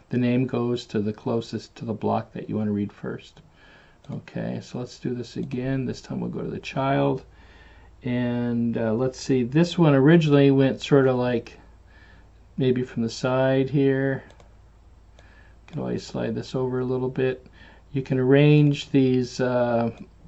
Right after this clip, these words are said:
things here. Okay, and let's see, that one is called attracts.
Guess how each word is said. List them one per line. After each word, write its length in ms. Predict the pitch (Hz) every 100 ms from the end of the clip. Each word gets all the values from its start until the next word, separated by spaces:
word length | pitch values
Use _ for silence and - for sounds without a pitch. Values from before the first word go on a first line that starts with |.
| - - -
things 360 | - 127 120 -
here. 560 | 143 139 131 131 131 - - - - - - - - - - - - - - - -
Okay, 500 | 127 - 143 147 156 - - -
and 480 | 135 131 135 131 131
let's 180 | 131 131
see, 160 | - 127
that 260 | 131 135
one 140 | 139 127
is 180 | -
called 960 | - - 113 113 107 110 117 123 123 127 - - - - - - - - - - - - - - - - 156 151 - - - 170 - - - - - - - - 170 - - -
attracts. 840 | - - - - - - - -